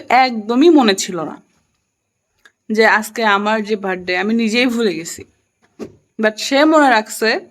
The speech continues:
আর তার এই জিনিসটা দেখে আমার খুবই ভালো লাগছে।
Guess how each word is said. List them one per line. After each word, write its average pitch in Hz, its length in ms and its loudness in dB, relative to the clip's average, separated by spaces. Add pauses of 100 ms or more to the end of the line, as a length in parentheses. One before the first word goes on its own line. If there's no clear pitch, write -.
(1300)
আর 403 440 0 (560)
তার 220 160 4
এই 226 80 2
জিনিসটা 226 380 -4
দেখে 220 240 -4
আমার 202 220 -4
খুবই 226 460 -4
ভালো 254 240 0
লাগছে। 233 420 -6